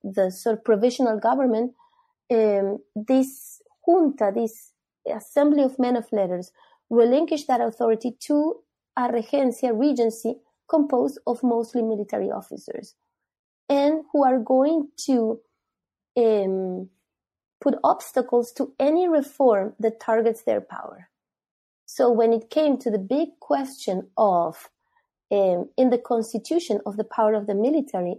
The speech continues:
and creating, uh, an institution that would be subordinated to civilian power, they can't do anything about that. And they fail. And also, which is where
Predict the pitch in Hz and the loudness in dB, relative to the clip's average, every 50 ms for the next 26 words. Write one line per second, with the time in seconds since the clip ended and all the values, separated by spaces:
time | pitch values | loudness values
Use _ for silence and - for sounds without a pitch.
0 | _ - 214 202 190 190 190 - - 226 208 208 208 214 214 226 226 233 233 226 | _ -4 -4 -4 -4 -4 -8 -8 -4 -2 0 2 2 2 2 2 2 0 0 -4
1 | _ _ _ _ _ _ _ _ _ _ - - 226 214 208 202 190 185 185 180 | _ _ _ _ _ _ _ _ _ _ -8 -4 -4 -2 -2 -2 -4 -4 -6 -6
2 | 175 185 - _ - 220 214 226 220 214 220 - 226 190 - - 311 339 339 - | -8 -10 -12 _ -4 0 2 2 2 2 0 -4 -8 -8 -2 0 0 0 0 2
3 | - 214 220 233 220 214 196 202 214 208 196 226 226 220 - 220 202 185 190 226 | 0 2 2 2 0 -2 -2 0 -2 -2 0 -2 -4 -4 0 -2 -2 0 2 2
4 | 254 285 285 269 247 226 202 208 214 226 - 226 214 - 214 196 214 208 208 208 | 2 2 2 2 2 0 -2 -2 -6 -6 -6 -6 -6 -6 -4 -2 -2 -2 -2 -2
5 | 202 202 - 226 233 226 220 214 214 214 _ - - 240 233 214 214 208 - 226 | -6 -8 -6 -4 -4 -2 0 -2 -2 -4 _ -6 -6 -2 -2 -2 -4 -4 -4 -6
6 | 240 - - - 202 196 185 170 170 - - - - - - - - - - - | -6 -6 -4 -4 -2 -2 -2 -4 -6 -8 -10 -10 -10 -12 -14 -18 -20 -18 -16 -16
7 | - - _ _ _ _ _ _ _ _ _ _ _ _ _ _ _ _ _ _ | -16 -18 _ _ _ _ _ _ _ _ _ _ _ _ _ _ _ _ _ _
8 | _ - 190 190 185 185 175 180 185 202 - - 294 262 208 175 175 180 _ _ | _ -8 -4 -2 -2 -2 0 0 -2 -2 -2 0 0 2 2 0 -2 -6 _ _
9 | _ _ _ _ _ _ _ _ - 262 254 262 262 - - 320 349 359 311 - | _ _ _ _ _ _ _ _ -2 -2 -2 -2 0 2 2 4 4 2 0 0
10 | - 294 - - 233 247 247 - - 262 254 - - 247 226 214 220 | -2 -4 -2 -2 -4 -4 -4 -4 -6 -6 -6 -4 0 0 0 0 -2